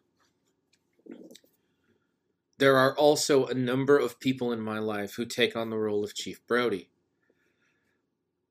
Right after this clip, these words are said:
They are well-meaning people who have largely had the incredible good fortune to never experience any of these mental health challenges.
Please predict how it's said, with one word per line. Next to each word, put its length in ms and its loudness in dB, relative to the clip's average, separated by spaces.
They 120 4
are 100 8
well-meaning 600 0
people 320 -4
who 180 -6
have 220 -4
largely 540 0
had 260 -2
the 100 -8
incredible 680 -4
good 260 0
fortune 540 -6
to 180 -12
never 560 -2
experience 760 -8
any 360 0
of 140 -6
these 220 -8
mental 340 -6
health 260 -10
challenges. 600 -16